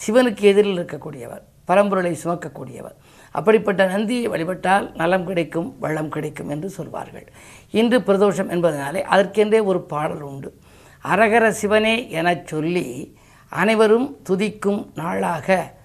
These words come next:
பிரதோஷம்தான் வருகிறது, பேரருள் அன்று கிடைக்கிறது. ஒரு முறை "சிவாய நமவென்று"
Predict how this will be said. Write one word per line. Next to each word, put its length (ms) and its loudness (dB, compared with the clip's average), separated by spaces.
பிரதோஷம்தான் 1000 4
வருகிறது, 840 0
பேரருள் 540 4
அன்று 360 -2
கிடைக்கிறது. 680 -10
ஒரு 260 6
முறை 400 4
"சிவாய 440 4
நமவென்று" 880 -2